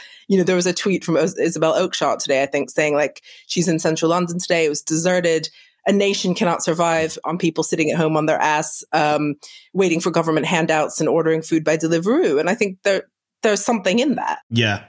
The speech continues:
Speaker 2: absolutely. There definitely is. And I think in relation to the safety question, I find that really interesting 'cause it's quite strange 'cause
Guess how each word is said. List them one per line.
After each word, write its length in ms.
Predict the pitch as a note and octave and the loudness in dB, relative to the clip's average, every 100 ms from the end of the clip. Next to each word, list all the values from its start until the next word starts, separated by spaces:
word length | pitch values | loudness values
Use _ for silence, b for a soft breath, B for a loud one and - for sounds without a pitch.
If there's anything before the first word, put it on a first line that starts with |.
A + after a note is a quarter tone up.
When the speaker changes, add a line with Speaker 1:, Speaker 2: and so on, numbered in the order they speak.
| _ - | _ -4
Speaker 2:
absolutely. 560 | A#2+ - A#2+ A#2 G2 | -2 0 2 2 2
There 240 | G2 G#2 A2+ | 0 0 0
definitely 560 | C3+ - B2+ A2 A2 | 0 0 0 2 2
is. 240 | G#2 G#2 - | 2 0 -2
And 440 | C3+ B2 A#2+ A#2+ - B B B B B | -2 0 0 -2 -4 B B B B B
I 80 | - | -2
think 240 | C#3+ E3 A#2+ C3+ - | 0 0 0 -4 -2
in 140 | D3 D3+ | 0 2
relation 380 | D3+ D#3+ E3+ | 2 0 0
to 80 | C#3 | -2
the 80 | C3 | -2
safety 760 | - D3 D3 C#3+ - B2 G#2+ _ - | -2 -2 -2 -4 -4 -4 -4 _ -10
question, 540 | - C3 - - G#2 | -2 -2 -2 -2 -2
I 60 | A2 | 0
find 260 | D3+ D#3 | 0 0
that 180 | A#2+ - | -2 -2
really 380 | D#3 C#3+ C3 B2 | 0 2 2 2
interesting 520 | C3+ C3+ A2 - G2 | 0 0 -4 -4 -2
'cause 160 | G2 B2+ - F2+ | -2 -2 -6 -14
it's 380 | - - - C#3 | -16 -8 -4 -2
quite 240 | - G3 | 0 0
strange 360 | - - D#3 A#2+ | -2 -2 0 0
'cause 220 | C3 A2+ | 0 0